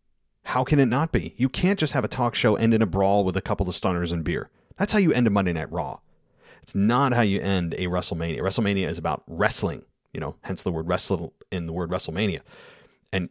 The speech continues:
there has never been, in, in, at least in my mind, in the history of wrest-, in WrestleMania, ever been a main event that it wasn't an actual match, right? A, a segment. I mean, Stone Cold has been in Piper's Pit before. That was, like, ten years ago, twelve years ago. And he ended up stunning Roddy Roddy Piper.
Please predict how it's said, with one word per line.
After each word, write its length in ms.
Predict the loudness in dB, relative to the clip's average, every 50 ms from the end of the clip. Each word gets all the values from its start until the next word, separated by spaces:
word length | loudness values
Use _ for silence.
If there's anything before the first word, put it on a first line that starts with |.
| _ -14
there 320 | -14 -12 -2 2 2 2
has 160 | 2 2 2
never 180 | 2 4 4 4
been, 180 | 4 4 2 0
in, 120 | -2 -2
in, 220 | -2 -2 -4 -4 -4 -6
at 80 | -2 -2
least 220 | 0 0 0 -2
in 60 | -2
my 140 | 0 0 2
mind, 280 | 2 0 -2 -2 -6 -10 -16 -20 -20 _
in 120 | -8 -4 -4
the 80 | -2
history 320 | 0 0 0 2 2 2 2
of 80 | 4
wrest-, 240 | 4 2 2 0 -2
in 220 | -2 -2 -2 0 0
WrestleMania, 540 | 0 0 0 -2 -2 -2 0 0 -2 -4 -6 -8 -18 _ _ _ _ _ _ _
ever 200 | 0 2 2 2
been 180 | 2 2 2 2
a 120 | 0 0
main 220 | 2 2 2 2
event 320 | 2 0 0 0 -2 0 -2
that 100 | -2 -2
it 80 | -2
wasn't 420 | -2 0 0 0 0 -2 -4 -6 -6 -8
an 100 | -6 -4
actual 300 | -4 -6 -4 -6 -6 -4
match, 340 | -2 -2 -4 -4 -4 -6 -4
right? 200 | -2 -2 -2 -4 -6
A, 240 | -12 -14 -14 -16 -16 -14 -10 -10
a 100 | -6 -4
segment. 560 | -2 0 0 0 0 -2 -6 -8 -8 -12 -18 _ _ _ _
I 60 | -4
mean, 140 | -2 -2 -2
Stone 280 | -2 0 0 0 0 2
Cold 180 | 2 2 2
has 120 | 2 0 2
been 160 | 0 0 0
in 100 | 0 -2
Piper's 360 | -2 -4 -4 -4 -4 -6 -8
Pit 200 | -4 -4 -4 -4
before. 380 | -4 -6 -2 2 2 2 2 0 -4 -12
That 260 | -12 -8 -4 -4 -4
was, 160 | -4 -6 -6 -8
like, 120 | -8 -10 _ -20 _ -6
ten 200 | -4 -4 -2 -2
years 180 | -2 -4 -2
ago, 120 | -2 -2 -2
twelve 220 | 0 0 0 0
years 160 | 0 -2 -2 -2
ago. 180 | -2 -4 -4 -6 -14 -20 _ _ _ _ _ _ _ _ -4
And 120 | -2 0
he 80 | 0 0
ended 180 | 0 0 0
up 100 | -2 -2
stunning 440 | -2 -2 -2 -2 -2 -2 -4 -6 -10 -6
Roddy 300 | -4 -2 -2 0 0 -2
Roddy 220 | -2 -2 -2 -4
Piper. 460 | -4 0 0 0 2 2 2 2 0